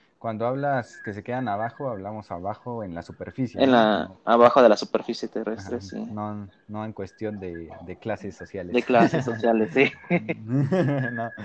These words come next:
Speaker 1: no, en cuestión de la superficie, unos se adaptan a vivir abajo de la tierra. Ajá, continúa,
Speaker 2: Sí.
Speaker 1: continúa.
Speaker 2: Y pues ahí vemos cómo la raza humana, de una manera u otra,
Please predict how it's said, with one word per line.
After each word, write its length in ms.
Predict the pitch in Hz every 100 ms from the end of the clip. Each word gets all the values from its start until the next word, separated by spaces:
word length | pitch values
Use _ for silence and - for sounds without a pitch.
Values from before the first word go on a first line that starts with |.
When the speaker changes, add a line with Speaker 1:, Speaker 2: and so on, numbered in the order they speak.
| 190 156 - -
Speaker 1:
no, 140 | 107
en 80 | 101
cuestión 380 | 101 - 113 113
de 100 | 113
la 140 | 87
superficie, 580 | 90 - 95 123 131 156
unos 320 | 117 110 101 _ _ _
se 80 | 104
adaptan 420 | 101 110 - 101
a 60 | 95
vivir 300 | 92 101 101 _ _
abajo 320 | 101 98 - 92
de 80 |
la 140 | 87 85
tierra. 320 | 98 90 82 -
Ajá, 260 | 98 107 - - - _
continúa, 260 | 92 120 117
Speaker 2:
Sí. 80 | 113
Speaker 1:
continúa. 240 | - - _ _ _ - - - _
Speaker 2:
Y 60 | -
pues 180 | 127 123
ahí 120 | 120
vemos 560 | 123 127 123 117 - _ _ -
cómo 300 | 123 120 120
la 160 | 107
raza 220 | 107 113 123
humana, 340 | 113 117 151 _ _ _ _ _ _ _ _ _ _ - -
de 160 | 131
una 180 | 131 131
manera 380 | 117 110 117 117
u 160 | 110
otra, 420 | 113 110 123 127